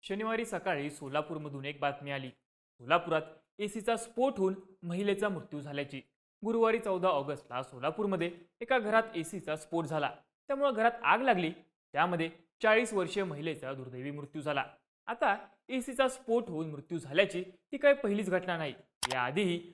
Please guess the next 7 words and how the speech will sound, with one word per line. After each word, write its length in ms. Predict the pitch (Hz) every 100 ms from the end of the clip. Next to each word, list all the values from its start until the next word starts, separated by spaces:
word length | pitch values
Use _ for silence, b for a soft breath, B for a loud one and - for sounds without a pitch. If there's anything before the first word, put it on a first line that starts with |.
| _ _ 180
जूनमध्ये 520 | 262 269 180 131 156
दिल्लीतल्या 540 | 139 156 220 208 165 175 - _ 156
गाझियाबादमधील 760 | 202 208 240 220 214 190 185 180
हॉटेलमध्ये 580 | - 160 185 131 120 143
एसी 180 | 143 160
कॉम्प्रेसरच्या 600 | 156 123 151 151 147 147
स्फोटामध्ये 580 | - 127 123 226 202